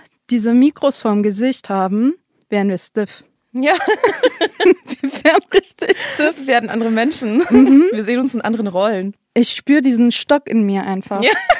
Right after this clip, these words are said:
Speaker 2: <laughs> Ja, es geht
Speaker 1: Und
Speaker 2: mir ähnlich.
Speaker 1: das Schlimme ist,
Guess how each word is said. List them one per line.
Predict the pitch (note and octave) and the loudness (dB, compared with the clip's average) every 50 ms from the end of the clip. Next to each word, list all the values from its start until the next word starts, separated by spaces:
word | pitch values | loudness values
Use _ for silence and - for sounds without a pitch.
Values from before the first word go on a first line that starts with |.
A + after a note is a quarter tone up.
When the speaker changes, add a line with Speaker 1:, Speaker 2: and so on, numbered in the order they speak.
| - - A4 - - - | 0 -4 -4 -4 0 0
Speaker 2:
<laughs> | F4+ F4+ - - E5+ C5+ - - - E5+ - _ - C#5 - _ _ _ _ _ _ _ - - - _ _ _ _ _ - C#5 - _ _ _ _ _ _ _ _ _ _ _ - - - - C#5+ - - - - - - - | 0 0 2 0 0 0 0 0 -4 -4 -4 _ -4 -4 -4 _ _ _ _ _ _ _ -20 -20 -20 _ _ _ _ _ -6 -6 -6 _ _ _ _ _ _ _ _ _ _ _ -18 -8 -2 0 0 0 -2 -12 -12 -12 -8 -2
Ja, | A#3 B3 C#4 | 0 0 2
es | E4 F#4 | 4 4
geht | E4+ G#4+ | 4 4
Speaker 1:
Und | A#4 | 4
Speaker 2:
mir | D4 C#4 A#3 | 2 0 0
ähnlich. | F3 C4 D#4+ F4 C4+ F#3+ F#3+ F#3+ G3 A3+ | 0 -2 0 0 0 0 0 0 0 0
Speaker 1:
das | - D4 D4+ - - | 0 -2 -2 -2 -4
Schlimme | - C#4+ D4 E4 E4+ D#4 C4+ C#4 D4+ | -2 0 0 0 0 0 0 0 0
ist, | D#4+ - - | -2 -4 -10